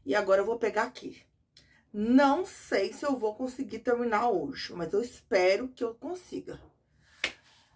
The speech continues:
Mas já tô dizendo, já tô bem mais aliviada. Sabe, parece que já tá... Sabe, as energias renovadas e aquelas coisas? Então, vamos continuar. Que eu tô muito feliz, tô gos-,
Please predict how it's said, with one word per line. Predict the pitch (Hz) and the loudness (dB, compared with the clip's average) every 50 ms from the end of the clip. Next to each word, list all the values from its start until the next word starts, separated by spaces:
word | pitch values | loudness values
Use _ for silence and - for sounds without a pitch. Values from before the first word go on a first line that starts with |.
| _ _ - - - - - | _ _ -20 -20 -20 -20 -14
Mas | - 190 214 214 | -10 -10 -8 -8
já | 226 - | -10 -4
tô | - - 254 262 285 | 0 4 6 6 6
dizendo, | 285 - 233 208 240 247 233 | 4 0 0 2 2 2 2
já | - - | 2 -4
tô | 247 | 0
bem | - 240 247 285 320 320 | 4 4 4 4 4 2
mais | 311 311 311 277 | 0 0 0 0
aliviada. | 294 294 285 254 262 220 - | 0 0 2 2 2 2 0
Sabe, | - 285 320 - | -2 -4 -2 -2
parece | 277 277 - | -4 -4 -4
que | - | -2
já | 277 277 | -2 0
tá... | 269 269 254 254 - - - - - - - - - - - _ _ _ _ _ _ _ | 0 0 -2 -4 -6 -12 -20 -20 -20 -20 -20 -20 -20 -20 -20 _ _ _ _ _ _ _
Sabe, | - - 294 302 285 | 4 6 6 6 6
as | 277 | 6
energias | 294 277 277 247 254 254 - 269 277 254 - | 6 8 8 6 6 4 4 2 2 2 0
renovadas | 240 233 214 190 - 208 214 262 285 285 277 269 254 233 208 180 175 185 190 190 185 - - - | -2 -2 0 0 2 2 2 4 4 4 4 4 4 4 2 0 0 -2 -2 -2 -2 -6 -12 -12
e | 220 220 240 | -6 -2 -2
aquelas | 233 233 240 233 - - | -2 -2 -2 -6 -6 -8
coisas? | - 294 311 311 247 190 180 - - - - - - _ _ _ _ _ _ _ _ _ _ _ _ - - _ | -8 -4 0 2 2 2 0 -2 -10 -18 -20 -20 -20 _ _ _ _ _ _ _ _ _ _ _ _ -20 -20 _
Então, | - 180 - - 254 240 240 262 311 339 - - _ _ _ _ _ - - - _ _ _ - | -18 -18 -4 2 6 6 6 6 4 0 -6 -12 _ _ _ _ _ -20 -20 -20 _ _ _ -4
vamos | 208 233 277 277 | -2 -2 -2 -2
continuar. | 285 285 269 - - 269 233 208 202 208 247 269 - - - - _ - - - _ _ _ _ _ _ _ _ _ _ _ _ _ _ _ _ _ _ _ | -2 -4 -4 -4 -2 -2 2 2 4 4 2 0 -4 -8 -16 -20 _ -20 -20 -20 _ _ _ _ _ _ _ _ _ _ _ _ _ _ _ _ _ _ _
Que | - 190 | -10 -4
eu | 190 | -2
tô | - 220 | 0 0
muito | 220 233 277 285 - | 2 2 0 0 0
feliz, | - 330 285 240 208 226 262 | 0 0 2 2 2 0 0
tô | - 277 220 | 0 0 0
gos-, | 220 240 240 - | 0 -2 -4 -6